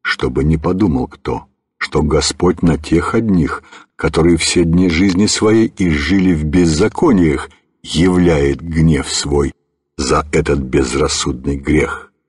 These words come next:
показывает ревность свою на близких к нему, на священниках, на судьях, князьях, людях, освященных ему, которым верил чудотворение.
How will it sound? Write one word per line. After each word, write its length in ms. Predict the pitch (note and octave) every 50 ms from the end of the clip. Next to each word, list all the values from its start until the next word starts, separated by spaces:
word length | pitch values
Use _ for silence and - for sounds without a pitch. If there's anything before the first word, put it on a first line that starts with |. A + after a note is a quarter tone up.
| _ _ _ _ _ _
показывает 840 | E2 D#2 D#2 - F2 E2 D2+ C#2+ - D#2+ D2+ D2 C#2+ C#2 D2 - -
ревность 500 | - - D#2+ G2 G2+ F#2+ F#2 F#2+ F#2+ F2
свою 540 | - - - F2+ F#2+ F#2 F2+ F#2 F#2 F2+ E2 - - - _ _ _
на 240 | - D#2 E2 G2+ A2
близких 640 | G2+ G2 A2+ A2+ F2+ D2+ - - - - D#2+ D2 -
к 140 | - - -
нему, 360 | F2+ F2+ D#2+ C#2 B1+ - - _ _ _ _ _ _ _ _ _ _ -
на 140 | D2 E2 -
священниках, 1120 | - - - D2+ D2 - - - - E2+ F2 F#2 F2+ F2+ E2+ - - D#2+ - - - - _ _ _ _ _ _ -
на 120 | C#2 C#2+
судьях, 840 | - - - D2+ C2+ C2 C2+ C2 C2 C#2 D2+ D2 - - - _ _ _ _ _ _ _ _
князьях, 880 | - - C#2+ C2+ C#2 C2 A#1+ C#2 - D2 C#2+ D2 D#2+ - - - - _ _ _ _ _ _ _ _ _ _ -
людях, 500 | D2+ C#2+ D#2 F2+ F#2 E2 F#2 F#2+ - - -
освященных 1040 | - - - - - - E2+ D#2+ - - - - D#2 D#2 D#2+ E2 E2+ D#2+ - - F2+
ему, 360 | F2 E2+ F#2 G2 G2+ F#2+ - _ _ _ _ _ _
которым 520 | - - E2 D#2 - E2 D#2+ E2 E2+ D#2+ - -
верил 800 | D2+ C#2+ C2+ C2+ C#2+ D2+ G2 A2+ F2 D2 C#2+ C#2 C#2 B1 A#1+ - _ _ _ _ _ _ _
чудотворение. 1040 | - - F#2 E2+ D2+ D#2 D#2 - D2+ C#2+ E2+ F#2 F2 - - B1 - B1 A1+ -